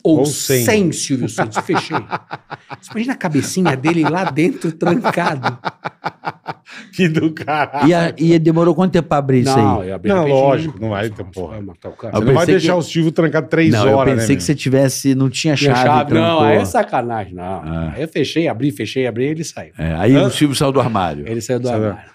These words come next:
Speaker 2: antes da gente acabar o Bozo, só uma coisa clássica.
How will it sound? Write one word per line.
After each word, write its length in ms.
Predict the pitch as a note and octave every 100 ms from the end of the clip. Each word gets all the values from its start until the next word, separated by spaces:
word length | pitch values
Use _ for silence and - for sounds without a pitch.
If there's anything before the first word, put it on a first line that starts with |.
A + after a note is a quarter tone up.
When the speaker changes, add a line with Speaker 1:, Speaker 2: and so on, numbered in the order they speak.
| -
Speaker 2:
antes 160 | G3+
da 80 | G#3
gente 160 | G3+ F#3
acabar 300 | D#3+ C#3+ B2
o 80 | A2
Bozo, 320 | B2+ C#3+ A#2+
só 140 | C3+
uma 180 | B2+ C3
coisa 320 | - B2+ A2 G#2+ _ _ _ _
clássica. 720 | B2+ B2+ A2+ - - -